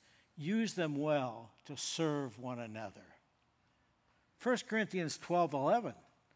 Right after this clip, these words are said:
All these are the work of one and the same Spirit. As he, um, is it distributes or distributes? Distributes, isn't it?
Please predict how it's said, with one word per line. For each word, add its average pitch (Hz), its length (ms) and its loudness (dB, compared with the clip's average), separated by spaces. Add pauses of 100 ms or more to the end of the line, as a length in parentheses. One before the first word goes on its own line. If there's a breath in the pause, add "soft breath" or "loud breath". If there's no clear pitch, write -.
(600 soft breath)
All 254 320 8
these 208 360 2
are 156 80 4
the 143 120 0
work 165 400 2
of 120 180 -4
one 175 540 -2
and 135 160 -4
the 131 80 -6
same 156 400 -2
Spirit. 135 560 -2 (640 soft breath)
As 160 200 4
he, 175 240 2 (960)
um, 135 400 -4 (1800)
is 131 160 -4
it 123 80 -6 (140)
distributes 214 840 -2 (100)
or 147 140 -4
distributes? 123 1000 -2 (240)
Distributes, 151 600 2
isn't 147 160 -4
it? 196 160 -4